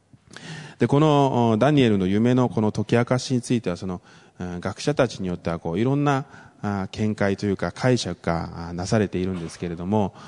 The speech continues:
そのどの解釈が、あ、正しいのかというのは神のみぞ、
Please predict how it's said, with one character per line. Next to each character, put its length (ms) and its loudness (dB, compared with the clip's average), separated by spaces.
そ 120 2
の 100 2
ど 120 6
の 120 4
解 260 0
釈 280 -10
が、 220 -4
あ、 140 -6
正 320 2
し 120 0
い 20 2
の 100 0
か 200 2
と 100 -8
い 40 -4
う 20 -2
の 60 -4
は 40 -4
神 300 2
の 120 6
み 100 6
ぞ、 240 -2